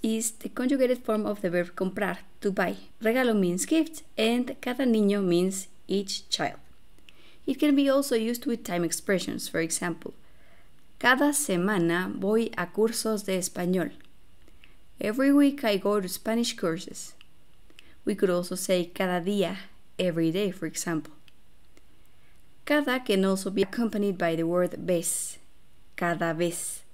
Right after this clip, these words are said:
And that combination means every time. For example, cada vez que te veo soy muy feliz. Every time I see you, I'm very happy.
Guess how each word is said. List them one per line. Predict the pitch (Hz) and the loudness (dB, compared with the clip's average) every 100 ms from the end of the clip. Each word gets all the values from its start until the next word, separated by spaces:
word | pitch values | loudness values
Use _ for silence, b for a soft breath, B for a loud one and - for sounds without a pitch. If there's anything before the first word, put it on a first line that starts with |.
| b b b b b | b b b b b
And | 190 | 2
that | 220 - | 2 2
combination | 254 254 254 208 196 202 | 4 6 4 2 2 2
means | 180 175 175 - | 4 2 0 -2
every | 208 180 | 0 0
time. | 180 - 143 143 - - | -2 -2 -4 -4 -8 -14
For | - 170 | 0 0
example, | 156 - 180 127 - - - - - b b b b b - - | 2 0 -2 -2 -6 -10 -16 -16 -16 b b b b b -16 -4
cada | 226 262 285 277 | 0 2 2 2
vez | 254 185 180 | 4 2 2
que | - 165 | 0 -2
te | - 160 | 0 2
veo | 185 190 185 190 | 4 4 4 0
soy | 190 180 180 | 0 0 2
muy | 175 202 233 | 2 2 0
feliz. | 240 240 185 160 - - - - - - - - - - - | 0 2 2 2 -4 -12 -16 -16 -18 -18 -18 -18 -18 -12 0
Every | 233 269 | 2 4
time | 262 247 220 | 2 0 2
I | 180 | 2
see | 170 - 214 | 0 -2 0
you, | 208 | 2
I'm | 180 | 2
very | 180 214 220 | 2 2 2
happy. | 220 185 - 269 | -2 -6 -6 -10